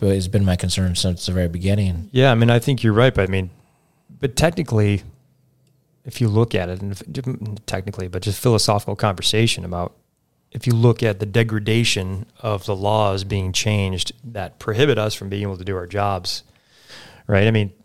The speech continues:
Speaker 2: I, I used to do traffic stops, and I would get majority of guns and dope out of traffic stops, but now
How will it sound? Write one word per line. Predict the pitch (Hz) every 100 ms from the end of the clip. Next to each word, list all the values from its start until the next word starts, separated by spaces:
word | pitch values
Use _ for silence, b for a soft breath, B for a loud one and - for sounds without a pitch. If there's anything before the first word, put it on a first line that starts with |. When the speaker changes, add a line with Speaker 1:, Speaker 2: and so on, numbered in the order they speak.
| -
Speaker 2:
I, | - -
I | -
used | 117 107
to | 107 92 95 _ _ 131 117
do | 113
traffic | 101 107 113 131
stops, | - 87 85 -
and |
I | 98
would | 98
get | 98 98
majority | 92 90 104 107 98
of | 82 -
guns | 113 104 101
and | 87
dope | 95 107 110
out | 92
of | 87
traffic | - 98 101 117
stops, | - - - - -
but | - 90 - _ -
now | 110 104 117 87 95